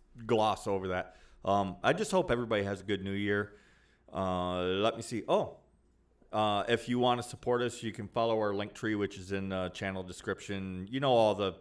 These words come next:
the buzzwords. Share us around, uh, other good stuff. Otherwise, we're not going to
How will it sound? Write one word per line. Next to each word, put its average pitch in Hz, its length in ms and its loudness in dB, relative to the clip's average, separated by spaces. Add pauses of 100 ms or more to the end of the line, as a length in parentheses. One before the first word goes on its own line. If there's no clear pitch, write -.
(180)
the 104 80 -2
buzzwords. 92 480 -2
Share 151 240 2
us 143 120 -4
around, 113 380 0 (400)
uh, 113 240 6
other 107 140 4
good 104 180 0
stuff. - 300 -2
Otherwise, 101 400 2
we're 95 60 -8
not 95 260 -4
going 95 240 -4
to 92 320 -8